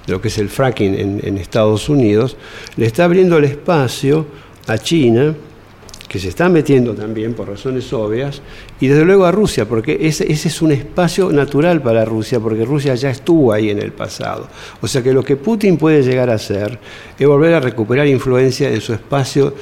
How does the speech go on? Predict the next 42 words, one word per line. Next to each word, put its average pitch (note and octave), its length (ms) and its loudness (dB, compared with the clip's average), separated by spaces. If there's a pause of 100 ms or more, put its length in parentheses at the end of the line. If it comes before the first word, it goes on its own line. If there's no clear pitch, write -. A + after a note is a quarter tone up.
(160)
de A2+ 120 -2
influencia B2+ 560 -2
natural, G#2+ 640 -2 (100)
diría G#2+ 380 -4
yo. G#2+ 240 -8 (520)
Pero A#2+ 220 2
no D#3+ 180 6
le F3+ 140 4
da D#3 240 2
a B2 160 0
Rusia C#3 420 0
para G#2+ 220 -2
ser B2 340 -4 (280)
un A#2 160 0
jugador A2+ 560 0 (160)
a G#2+ 80 -4
nivel G#2+ 320 0
global G#2 480 -2 (100)
en, G#2+ 240 -6
en G#2 100 -2
el G#2 140 0
marco B2+ 400 0
de A#2+ 80 2
esta A2+ 220 -2
trampa A2+ 400 0
de G2+ 100 2
Tucídides G#2 720 -2 (140)
sobre G#2+ 240 -4
la G#2 100 -2
que G#2+ 120 -4
hablábamos G#2 480 -4
hace G2+ 240 -8
un F2+ 100 -6
rato. E2+ 440 -12 (220)
O - 60 -20
sea, G#2 140 -4
la G2+ 80 -4
participación A2 640 0
de C3 80 4
Putin A#2+ 400 0
en A#2+ 140 2
Siria B2+ 500 0